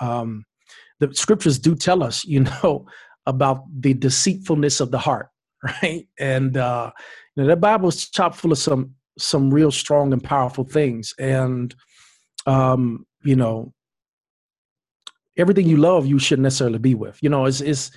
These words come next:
it's an interesting thing. So I don't know. I think, you know, we all have to make those individual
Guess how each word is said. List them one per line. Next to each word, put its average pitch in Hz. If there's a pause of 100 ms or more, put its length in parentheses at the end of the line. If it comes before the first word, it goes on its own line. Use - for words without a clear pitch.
(300)
it's 151
an 147
interesting 139
thing. 110
So -
I 156
don't 160
know. 127
I 131
think, 139 (180)
you 151
know, 127
we 139
all 147
have 135
to 123 (380)
make 147
those 135
individual 131